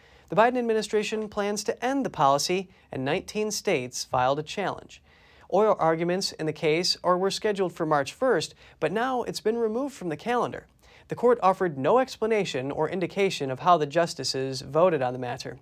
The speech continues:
The Biden administration had asked the Supreme Court on February seventh to dismiss the challenge. It argued that its plan to terminate the public health emergency on May eleventh would make the case moot.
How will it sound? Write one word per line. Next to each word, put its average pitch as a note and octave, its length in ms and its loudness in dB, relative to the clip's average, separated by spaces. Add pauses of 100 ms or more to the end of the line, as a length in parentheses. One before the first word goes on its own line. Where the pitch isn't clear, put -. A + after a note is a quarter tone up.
(460)
The D3+ 80 -8
Biden F#3 240 8
administration G3+ 680 0
had D3+ 180 0
asked F#3 240 2
the A3 80 -6
Supreme A3 400 -2
Court D#3+ 260 2
on C3 120 -4
February G#3 440 0
seventh C#3+ 420 0 (280)
to F#3 100 -4
dismiss A#3+ 400 0
the D#3 140 -6
challenge. - 480 -8 (360)
It C#3 100 4
argued F3+ 280 4
that D3+ 140 6
its C#3+ 120 -6
plan F3+ 280 0
to F3+ 100 -6
terminate D#3+ 560 0
the D3+ 60 -8
public D3 340 0
health E3+ 240 2
emergency D3 540 -2
on C3+ 140 -2
May E3 120 2
eleventh D#3 480 2 (400)
would G#3 140 0
make A#3+ 180 2
the E3 80 -8
case B2 380 -4
moot. C#3+ 380 -4